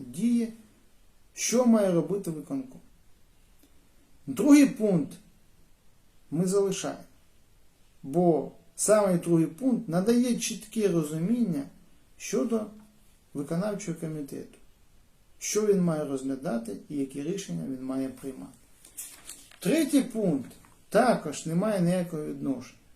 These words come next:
бо тут наголошено в третьому пункті, що Рада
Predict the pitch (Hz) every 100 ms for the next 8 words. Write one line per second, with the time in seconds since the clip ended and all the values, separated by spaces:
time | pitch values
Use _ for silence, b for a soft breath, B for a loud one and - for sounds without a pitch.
0 | - - 175 302 240 240 233 226 160 -
1 | 143 135 139 131 131 120 90 - - -
2 | - 175 269 294 151